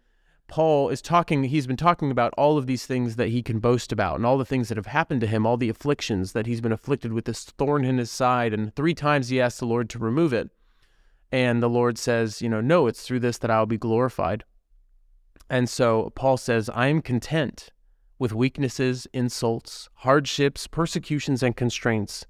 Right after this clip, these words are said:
for the sake of Christ. For when I am weak, then I am strong."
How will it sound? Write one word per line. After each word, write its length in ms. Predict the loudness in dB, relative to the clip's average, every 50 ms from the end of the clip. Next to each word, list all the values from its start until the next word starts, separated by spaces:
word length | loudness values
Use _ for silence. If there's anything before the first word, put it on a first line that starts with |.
| _ -20 -20 -20
for 340 | -20 -18 -6 0 2 2 2
the 100 | 2 0
sake 260 | -2 0 -2 -2 -2
of 120 | -4 -8 -8
Christ. 440 | -8 -8 -6 -6 -6 -8 -14 -18 -16
For 240 | -8 -4 -2 -2 -2
when 260 | 0 2 2 4 4
I 160 | 4 4 4
am 240 | 4 2 2 2 2
weak, 460 | 2 0 0 0 -4 -6 -16 -20 _ _ -20 -20 -20 -20 -20 _ -20 -20 -12 -2
then 140 | 0 2 2
I 140 | 4 2 2
am 120 | 0 -2
strong." 520 | -4 -6 -6 -6 -6 -6 -6 -8 -12 -14